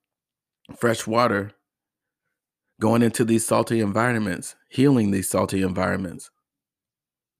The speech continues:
That's what we're here for. We're promoting change. And our change is softening up these hardened hearts.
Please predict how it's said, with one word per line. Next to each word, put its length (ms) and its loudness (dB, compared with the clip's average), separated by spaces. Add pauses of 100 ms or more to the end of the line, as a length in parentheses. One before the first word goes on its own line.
(400)
That's 280 -4
what 140 0
we're 140 2
here 200 2
for. 380 -6 (760)
We're 120 2
promoting 540 -2
change. 480 -6 (720)
And 160 0
our 140 2
change 400 -2
is 140 -2
softening 680 -2
up 240 -4
these 200 -2
hardened 360 -2
hearts. 420 -4